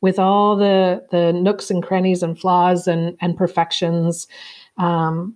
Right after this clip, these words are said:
"This is who I am, and this is what I'm all about." And so when I do the videos, I actually edit myself out,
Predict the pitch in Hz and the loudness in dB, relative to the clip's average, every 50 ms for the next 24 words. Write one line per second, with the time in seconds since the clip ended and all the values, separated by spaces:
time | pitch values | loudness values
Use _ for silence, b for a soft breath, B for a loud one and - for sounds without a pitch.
0 | _ _ - 214 190 190 208 190 - - 196 196 190 170 170 160 165 165 160 160 | _ _ -4 -4 -2 -2 -2 -4 -2 0 2 2 2 2 0 0 0 -2 -2 -4
1 | 156 160 170 196 214 170 170 165 165 - - 175 - 180 170 165 160 156 165 160 | -6 -6 -8 -8 -6 -4 -2 -2 -2 -2 -2 -4 -4 -2 -2 -2 -4 -4 -4 -4
2 | 160 160 151 151 - 160 156 139 - - 220 - - b b b b b b b | -4 -4 -6 -6 -6 -4 -4 -4 -6 -8 -10 -14 -16 b b b b b b b
3 | - 180 175 170 170 165 160 165 160 156 156 - - 202 180 175 170 170 175 175 | -2 0 0 2 0 0 -2 -4 -6 -8 -10 -4 0 2 2 4 4 4 2 0
4 | - _ - 202 220 226 226 226 233 233 233 233 233 220 214 214 208 208 190 190 | -4 _ -2 0 2 4 4 4 4 4 4 4 4 4 4 4 4 4 4 2
5 | 175 - 180 175 190 185 165 151 143 151 156 156 - - - 190 185 185 208 208 | 2 2 2 2 2 2 2 2 0 -2 -4 -6 -6 -4 -2 -2 0 0 -2 -4
6 | - - 269 269 269 - 190 180 190 180 185 180 170 165 156 - - 160 156 - | -2 -2 -2 -2 -2 -2 -2 0 0 0 0 -2 -2 -2 -4 -4 -4 -4 -4 -4
7 | - - 156 147 143 117 117 - - - | -8 -6 -4 -2 -2 -2 -4 -8 -16 -16